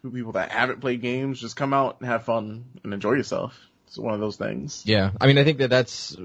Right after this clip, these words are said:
Speaker 2: everything you guys are saying is, is true. I think it's, it's continuing to evolve. I mean, we see that in the console space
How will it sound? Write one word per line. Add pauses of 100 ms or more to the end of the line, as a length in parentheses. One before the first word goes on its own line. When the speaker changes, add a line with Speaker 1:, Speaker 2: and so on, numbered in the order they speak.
(120)
Speaker 2:
everything
you
guys
are
saying
is,
is
true.
I
think
it's,
it's
continuing
to
evolve.
I
mean,
we
see
that
in
the
console
space